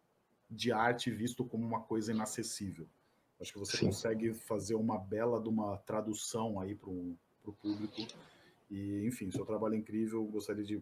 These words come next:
Speaker 1: parabenizá-lo antes da gente começar a nossa conversa.
Speaker 2: Obrigado.
Speaker 1: E perguntar como é que você tá, tá tudo bem? Como é que tá, como é que tá a pandemia aí em Cuiabá?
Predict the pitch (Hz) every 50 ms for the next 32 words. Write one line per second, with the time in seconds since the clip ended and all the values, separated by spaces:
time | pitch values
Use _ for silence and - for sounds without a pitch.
0 | - - 110 107 113 113 110 110 104 101 98 92 104 101 107 117 110 107 101 -
1 | 110 107 98 - - 107 104 98 - 107 101 104 101 - - - 107 98 90 87
2 | 87 92 87 - - - - - - - 170 175 185 175 - 170 - - 190 196
3 | - - 226 226 - 180 151 123 131 135 143 135 127 120 123 147 160 - - 123
4 | 123 127 - - 123 117 107 98 87 85 - _ _ _ _ _ _ _ _ _
5 | _ - 110 127 131 - - 135 127 131 - 139 135 131 131 127 120 123 127 139
6 | 131 113 110 113 117 113 110 - 117 117 110 101 104 107 113 -